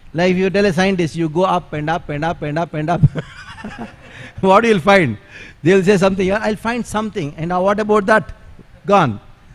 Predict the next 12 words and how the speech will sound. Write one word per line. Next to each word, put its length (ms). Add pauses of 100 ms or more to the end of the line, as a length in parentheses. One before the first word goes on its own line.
(340)
One, 640
one, 600 (840)
one 300
line, 320
one 160
question 380
is 120
enough 380 (600)
to 120
destroy 640
the 240
entire, 1040